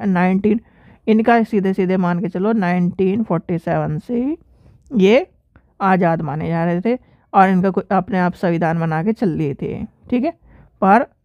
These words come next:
हमारा जो संविधान था, इसी वजह से हम थोड़े से एडवांस हैं आज भी, कि कहीं ना कहीं इस चीज़ के लिए हमने वेट किया और हमारे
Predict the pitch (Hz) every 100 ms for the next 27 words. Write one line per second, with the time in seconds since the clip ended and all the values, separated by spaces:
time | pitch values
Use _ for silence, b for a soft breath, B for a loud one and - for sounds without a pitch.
0 | - 190 190 202 240 240 226 202 185 180
1 | 185 214 226 208 226 190 190 190 185 190
2 | 175 190 233 196 175 165 160 180 190 180
3 | 214 233 b b b b _ 190 185 175
4 | 160 165 277 - _ _ _ _ _ 202
5 | 185 - 180 170 - 175 214 262 190 170
6 | 226 415 - _ 233 311 233 180 - 175
7 | - - _ _ _ _ _ _ _ _
8 | _ _ - 277 208 190 190 180 247